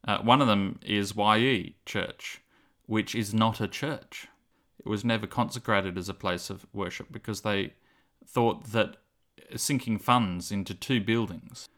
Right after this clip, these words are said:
one for church and one as a hall, was, was an inefficient use of church funds that could be better used to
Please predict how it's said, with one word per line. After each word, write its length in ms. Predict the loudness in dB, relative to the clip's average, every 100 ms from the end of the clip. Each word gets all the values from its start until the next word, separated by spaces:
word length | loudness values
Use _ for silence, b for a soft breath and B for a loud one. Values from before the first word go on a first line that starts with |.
| _ -4
one 320 | 2 2 2
for 140 | -2
church 360 | -6 0 0 0
and 100 | 0
one 140 | 0
as 120 | 0 -4
a 80 |
hall, 500 | -4 -4 -4 -8 -14 _ b b b -8
was, 300 | -2 -2 -4 -12 -8
was 400 | 0 0 0 -6 -6
an 180 | -4 0
inefficient 500 | 0 0 -2 -2 -4
use 200 | -6 -8
of 60 |
church 260 | -8 -8 -8
funds 400 | -10 -10 -12 -12
that 100 | -8
could 120 | -4
be 80 | -2
better 200 | -2 -2
used 300 | 0 -2 -4
to 140 | -6